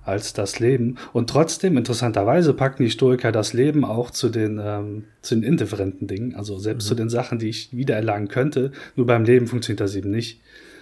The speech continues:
Speaker 1: Ähm, das, das ist ganz interessant. Und ich, vielleicht ist, genau wie du schon angedeutet hast, diese Ungewissheit dessen, was einen da überhaupt erwartet.
Speaker 2: Mhm.
Speaker 1: Also, ich meine, es gibt ja hier und da bei den Stoikern auch die Idee, okay,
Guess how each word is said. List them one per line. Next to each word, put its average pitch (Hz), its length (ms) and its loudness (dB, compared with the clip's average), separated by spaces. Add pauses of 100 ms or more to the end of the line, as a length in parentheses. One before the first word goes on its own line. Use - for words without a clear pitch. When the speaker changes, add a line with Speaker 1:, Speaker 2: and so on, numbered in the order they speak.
(220)
Speaker 1:
Ähm, 95 440 -6 (480)
das, - 320 -6
das - 240 -6
ist 120 160 -6
ganz 113 200 0
interessant. 120 400 2
Und 117 120 0
ich, - 100 -4 (300)
vielleicht 143 320 2
ist, - 260 -4 (200)
genau 135 340 4
wie 127 80 0
du 143 100 0
schon 139 160 2
angedeutet 135 300 6
hast, 123 160 4
diese 117 360 4 (960)
Ungewissheit 156 720 6
dessen, 135 280 4
was 127 180 2
einen 123 160 2
da 113 100 8
überhaupt 104 280 6
erwartet. 101 580 0 (120)
Speaker 2:
Mhm. 110 120 -8
Speaker 1:
Also, 113 340 6 (580)
ich - 80 -12
meine, 117 220 -6
es - 100 -4
gibt 123 160 0
ja 120 40 6
hier 120 100 6
und 113 40 4
da 117 80 6
bei 113 100 4
den 113 100 6
Stoikern 123 340 4
auch 113 120 2
die - 160 0
Idee, 110 200 4
okay, 120 380 2